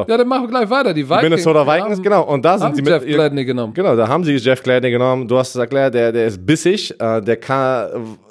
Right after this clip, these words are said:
Speaker 2: in der Slot spielen, der ist ein bisschen kleiner, der, der, der, der kann aber auch draußen spielen, glaub ich, weil er athletisch genug ist und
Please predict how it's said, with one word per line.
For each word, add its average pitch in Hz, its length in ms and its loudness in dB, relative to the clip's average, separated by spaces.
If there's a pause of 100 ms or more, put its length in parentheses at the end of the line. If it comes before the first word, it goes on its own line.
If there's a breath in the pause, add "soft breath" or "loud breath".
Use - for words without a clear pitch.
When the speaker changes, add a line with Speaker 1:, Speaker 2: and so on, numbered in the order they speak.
(180)
Speaker 2:
in 127 100 -4
der 127 120 2
Slot 180 340 0
spielen, 165 240 0
der 147 80 0
ist 127 60 -4
ein 127 40 -6
bisschen 127 240 -4
kleiner, 160 520 0
der, 127 200 -2
der, 120 220 0
der, 127 280 0
der 120 120 -2
kann 185 240 -4
aber 156 160 2
auch 123 100 2
draußen 120 320 0
spielen, 135 340 -2
glaub 127 200 2
ich, 127 180 -2
weil 120 140 2
er 117 60 4
athletisch 117 420 -2
genug 143 200 -2
ist 147 120 -4
und 175 420 0